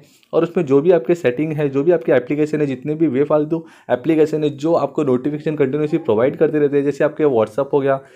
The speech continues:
अब जैसे आपका Facebook हो गया, जैसे आप देख सकते हो इसका कंटिन्यूअसली नोटिफिकेशन आपको आता रहता है। और जैसे नोटिफिकेशन आता है इसकी जो लाइट होती है वो स्ट-, on हो जाती है, और जैसे on होती है उसका बैटरी कंजप्शन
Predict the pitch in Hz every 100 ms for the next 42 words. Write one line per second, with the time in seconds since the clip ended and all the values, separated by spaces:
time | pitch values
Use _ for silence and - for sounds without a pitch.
0 | _ _ 127 131 147 160 160 147 120 113
1 | 139 147 135 139 143 120 135 143 127 156
2 | 151 156 143 139 147 156 131 131 143 160
3 | 143 - 139 95 151 151 143 139 131 131
4 | _ _ _ - 165 170 170 202 190 185
5 | 185 185 175 139 143 180 175 170 180 175
6 | 139 117 151 160 165 165 147 - 120 117
7 | 113 - _ _ 117 123 170 160 147 143
8 | 147 139 135 170 - 135 160 156 156 147
9 | 156 123 113 147 143 143 143